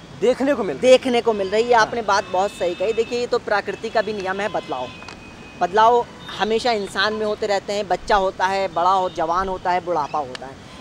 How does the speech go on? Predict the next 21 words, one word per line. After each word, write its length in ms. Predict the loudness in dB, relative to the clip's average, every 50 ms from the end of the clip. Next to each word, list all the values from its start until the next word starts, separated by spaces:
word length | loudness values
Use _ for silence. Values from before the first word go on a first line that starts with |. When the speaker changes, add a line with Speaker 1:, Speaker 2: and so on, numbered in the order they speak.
| -10
Speaker 2:
इसी 160 | -4 -4 2
तरीके 320 | 4 4 4 4 2 0 2
का 120 | 2 2
राजनीति 460 | 4 4 4 4 2 0 -4 -8 -6
का 100 | -6 -6
परिवेश 520 | -4 -2 -2 -2 -2 0 0 0 0 0 -4
में 100 | -6 -4
भी 60 | -2
अगर 220 | 0 0 2 0
हम 140 | 0 -2 -2
बात 280 | -2 -2 -2 -2 -4 -6
करें 180 | -8 -8 -8
तो 120 | -6 -4 0
राजनीति 460 | 2 2 2 2 -2 -6 -8 -8 -6
में 120 | -4 -4
भी 100 | -4 -6
कुछ 180 | -8 -10 -10 -10
इसी 220 | -10 -10 -8 -6
तरीके 380 | -4 -2 -2 -2 -2 -4 -6 -4
का 120 | -2 0
है 200 | 0 2 0 0